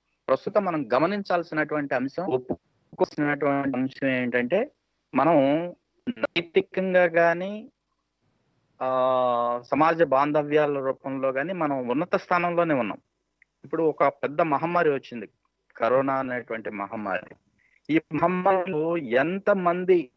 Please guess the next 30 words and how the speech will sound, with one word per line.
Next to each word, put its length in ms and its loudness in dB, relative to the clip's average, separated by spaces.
పేదలకి 640 -6
ఏ 100 0
విధంగా 520 2
సహాయం 420 -2
చేస్తున్నారో 480 -4
మనం 220 -2
పేపర్లో 540 -2
చూస్తూ 220 -4
ఉన్నాం. 220 -6
ఈ 220 -2
morality 720 2
ఉంటేనే 480 0
జరుగుతుంది. 540 0
అది 120 -4
morality 480 0
లేకపోతే 560 0
ఇట్లా 240 -4
జరగదు. 360 0
అది 180 -4
కోట్ల 320 2
రూపాయలు, 1160 2
ఆ, 100 -10
విరాళాల 560 6
రూపంలో 680 0
స్వచ్ఛంద 480 2
సంస్థలు 480 -4
కానీ 240 -2
పరిశ్రమలు 540 -2
కానీ 220 2
అందిస్తున్నాయి. 560 -6